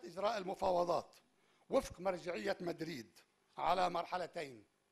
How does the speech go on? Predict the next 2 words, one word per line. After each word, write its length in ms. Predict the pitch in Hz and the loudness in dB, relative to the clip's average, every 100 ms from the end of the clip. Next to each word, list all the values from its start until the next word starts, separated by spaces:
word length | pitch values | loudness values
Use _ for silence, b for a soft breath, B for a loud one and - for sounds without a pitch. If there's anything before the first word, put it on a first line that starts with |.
| _ _ _ _ b b b | _ _ _ _ b b b
انتقالية 920 | 190 175 190 - 180 202 220 202 220 - _ _ - | -10 -8 -8 -2 -2 -2 -4 -2 -2 -8 _ _ -10
ونهائية، 760 | 151 208 208 160 220 143 135 | -4 -4 -4 -6 -6 -6 -6